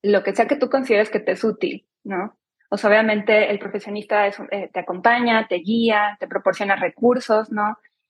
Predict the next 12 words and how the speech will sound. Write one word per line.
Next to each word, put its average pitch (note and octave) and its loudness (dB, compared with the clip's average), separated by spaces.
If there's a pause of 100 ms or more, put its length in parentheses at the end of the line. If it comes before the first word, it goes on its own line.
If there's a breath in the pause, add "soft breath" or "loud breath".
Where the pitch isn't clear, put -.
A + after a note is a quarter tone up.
(120)
Pero F#3+ 4
es F#3 -4
importante G#3 0
que, F#3+ 0
que G3 -6
no G#3+ 2
olvides D4 2
esto, - -4
¿no? A3+ -4
O A3+ -10
sea, G#3 -2
que, F#3+ 0